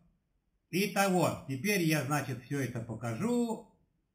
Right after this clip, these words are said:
с камеры, потому что я люблю показывать то, что я показываю, а не, как бы, говорящая голова, она в некоторых случаях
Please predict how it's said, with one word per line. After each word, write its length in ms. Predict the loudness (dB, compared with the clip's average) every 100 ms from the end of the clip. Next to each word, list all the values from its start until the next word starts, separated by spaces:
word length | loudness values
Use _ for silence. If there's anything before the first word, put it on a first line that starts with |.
| _ _ _ _ _ _
с 220 | -20 _
камеры, 460 | -2 0 2 0 -4
потому 420 | -10 -6 -4 -4
что 100 | -6
я 160 | -4 -2
люблю 300 | -2 -4 -6
показывать 560 | -8 -8 -6 -8 -12 -10
то, 160 | -10
что 120 | -8
я 120 | -8 -8
показываю, 600 | -10 -8 -10 -10 -18 -10
а 120 | -6
не, 260 | -4 -4 -6
как 200 | -12 -16
бы, 80 |
говорящая 680 | -8 -2 -2 -2 -6 -6 -8
голова, 560 | -6 -4 -2 -2 -4 -14 _ _ _ _
она 300 | -6 -2 -2
в 100 | 0
некоторых 420 | -2 -2 -6 -6
случаях 360 | -6 -6 -8